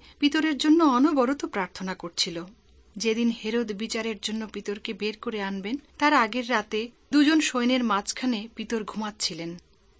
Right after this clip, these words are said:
তাকে দুটো শিকল দিয়ে বেঁধে রাখা হয়েছিল এবং পাহারাদারেরা দরজায় পাহারা দিচ্ছিল। এমন সময় হঠাৎ প্রভুর একজন দূত সেখানে এসে দাঁড়ালেন। তাতে জেলখানার সেই ঘরটা আলোতে উজ্জ্বল হয়ে উঠল।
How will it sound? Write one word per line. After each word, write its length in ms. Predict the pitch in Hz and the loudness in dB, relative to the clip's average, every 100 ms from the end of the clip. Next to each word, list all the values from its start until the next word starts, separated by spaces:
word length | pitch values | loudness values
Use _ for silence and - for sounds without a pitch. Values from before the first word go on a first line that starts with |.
| _ | _
তাকে 400 | 196 202 226 226 - _ 202 | -4 -4 -6 -6 -10 _ -10
দুটো 260 | 240 254 | -8 -6
শিকল 460 | 240 - 233 285 262 | -6 -6 -4 -2 -2
দিয়ে 180 | 226 202 | -4 -4
বেঁধে 320 | 208 220 240 | -4 -4 -6
রাখা 280 | 196 - 185 | -6 -8 -12
হয়েছিল 500 | 165 170 - 170 185 _ _ - | -12 -6 -6 -6 -14 _ _ -4
এবং 240 | 262 302 | 4 4
পাহারাদারেরা 760 | 302 - 247 269 285 294 254 220 - - _ 185 | 4 2 2 2 2 2 0 -4 -10 -20 _ -4
দরজায় 400 | 220 214 240 233 | -2 0 -2 -2
পাহারা 340 | 196 226 214 | -2 -2 -6
দিচ্ছিল। 500 | 165 151 - 156 156 - _ _ - | -8 -4 -4 -4 -12 -16 _ _ -2
এমন 280 | 202 220 | -2 -2
সময় 400 | 214 - 208 202 196 | -4 -4 -4 -6 -8
হঠাৎ 340 | - 202 208 202 | -10 -6 -6 -6
প্রভুর 360 | - 196 - 208 | -8 -6 -8 -10
একজন 420 | 190 - 208 196 | -10 -8 -8 -6
দূত 260 | 208 226 | -6 -8
সেখানে 460 | - - 185 185 180 | -6 -8 -6 -8 -6
এসে 180 | 175 170 | -8 -8
দাঁড়ালেন। 520 | 170 165 170 170 170 - _ _ _ - | -8 -8 -8 -10 -12 -16 _ _ _ 0
তাতে 260 | 285 330 | 2 2
জেলখানার 520 | 247 247 254 262 262 | 4 2 2 2 2
সেই 300 | 254 - 302 | 2 2 2
ঘরটা 480 | - 240 240 - 208 - - - _ | 2 -2 -2 -2 -2 -4 -18 -20 _
আলোতে 320 | 233 285 277 294 | 4 4 2 2
উজ্জ্বল 480 | 294 285 - 330 | 2 0 4 4
হয়ে 180 | 214 185 | 4 -2
উঠল। 360 | 165 - 170 | -6 -10 -12